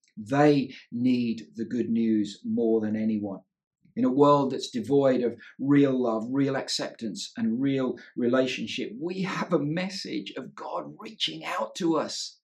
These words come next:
And in the same way that, that God reached down at the beginning and the end of Jesus's ministry, and he said, "This is my son who I love,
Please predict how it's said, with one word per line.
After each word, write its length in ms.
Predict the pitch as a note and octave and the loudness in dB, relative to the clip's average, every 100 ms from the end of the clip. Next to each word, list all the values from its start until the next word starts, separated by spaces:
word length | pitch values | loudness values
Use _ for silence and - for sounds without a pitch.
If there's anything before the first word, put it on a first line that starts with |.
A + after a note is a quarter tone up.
| _ - - | _ -16 0
And 100 | D#3+ | 4
in 120 | F3 | 4
the 60 | F3 | 4
same 360 | - F#3+ F#3+ | 2 2 2
way 160 | F3+ F3 | 2 2
that, 280 | D3+ - - - - | 0 -6 -18 -20 -10
that 160 | B2+ | -8
God 300 | G2 E3+ F3+ | 4 6 6
reached 300 | D3+ E3 D#3+ | 4 2 2
down 340 | E3+ E3 E3+ D3+ - - | -2 2 2 0 -10 -4
at 100 | D#3 | -4
the 60 | D#3 | -2
beginning 560 | D3 D3 F3+ F#3 D#3+ - | 0 2 2 2 0 -2
and 180 | - F#3 | -8 -2
the 180 | F3 E3 | 4 4
end 180 | D#3+ D3+ | 4 0
of 100 | D3 | -2
Jesus's 560 | E3 D#3 - - - | -2 -2 -4 -6 -4
ministry, 600 | C#3+ D#3+ E3+ - D3+ C#3+ C#3 | -4 -2 -4 -4 -4 -2 -2
and 80 | |
he 60 | C#3 | -4
said, 260 | - - C#3+ | -4 -4 -2
"This 180 | F3 | -2
is 160 | D3+ C#3+ | -2 -2
my 140 | - | -2
son 420 | - - F#3 E3 C3+ | -2 -4 -2 -2 0
who 220 | D3 - | 0 0
I 120 | C2+ | 0
love, 380 | C3+ C#3+ C#3 | 0 2 0